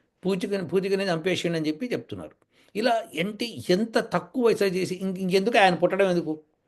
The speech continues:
So, పరమాత్ముడు అన్నవాడు పుట్టాడు. ఆయన అక్కడి నుంచి చేయగలడు. ఎక్కడ, ఎక్కడున్నాడో అక్కడి నుంచే చేయగలుగుతాడు. ఆయన సర్వత్రా ఉన్నాడు.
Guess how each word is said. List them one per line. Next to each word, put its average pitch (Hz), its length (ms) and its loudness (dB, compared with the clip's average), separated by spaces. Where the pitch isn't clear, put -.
So, 175 220 10
పరమాత్ముడు 196 600 4
అన్నవాడు 165 360 2
పుట్టాడు. - 400 -10
ఆయన 185 160 2
అక్కడి 185 320 2
నుంచి 277 200 -4
చేయగలడు. 143 320 4
ఎక్కడ, 170 240 2
ఎక్కడున్నాడో 180 460 0
అక్కడి 175 220 0
నుంచే 170 200 0
చేయగలుగుతాడు. 95 480 -4
ఆయన 160 140 2
సర్వత్రా 196 600 6
ఉన్నాడు. 156 320 2